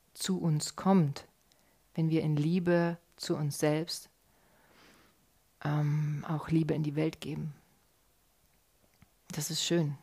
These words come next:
Und ich fühle mich da jetzt auch gerade sehr verbunden mit euch, weil das, was ich hier mache, ist nichts anderes, als dass ich Liebe in die Welt gebe und, ähm, bin euch so dankbar dafür, dass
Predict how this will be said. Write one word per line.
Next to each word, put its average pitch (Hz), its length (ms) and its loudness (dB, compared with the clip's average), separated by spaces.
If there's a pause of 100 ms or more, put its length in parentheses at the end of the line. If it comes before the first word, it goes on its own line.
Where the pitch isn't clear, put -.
(520)
Und 175 100 0
ich - 140 -2
fühle 208 160 8
mich 180 200 8
da 165 120 4
jetzt 165 180 4
auch 160 160 -2
gerade 170 240 6
sehr 170 180 6
verbunden 175 460 4
mit 151 240 -4
euch, 151 260 0
weil 160 120 2
das, 160 180 0
was 156 160 2
ich 156 80 -8
hier 160 160 -2
mache, 170 300 2
ist 160 100 -4
nichts 160 160 -4
anderes, 156 400 -2
als 156 240 -6
dass - 200 -6
ich 160 200 -6 (880)
Liebe 175 380 6
in 165 220 4
die 160 140 0
Welt 165 280 2
gebe 151 420 0
und, 151 400 -6 (120)
ähm, 151 340 -4 (200)
bin 156 160 0
euch 156 180 -4
so 165 100 -4
dankbar 170 400 0
dafür, 151 540 -2 (480)
dass - 400 -8